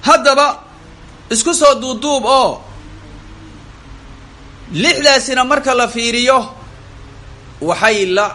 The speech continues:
mancinaysaa sarfiga macal calamiya. Hadalka ugu dambeeya ee xaasilka, waxaynu nidhi kolkii la fiiriyo waxa wax manciyo oo dhan,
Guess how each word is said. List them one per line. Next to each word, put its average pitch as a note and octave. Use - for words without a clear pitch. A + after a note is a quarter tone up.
mancinaysaa F3
sarfiga G3
macal E3
calamiya. C3+
Hadalka F#3
ugu D#3+
dambeeya C#3+
ee -
xaasilka, B2+
waxaynu F#3+
nidhi E3
kolkii F#3
la D3
fiiriyo C#3+
waxa E3
wax C#3+
manciyo C#3
oo D3+
dhan, E3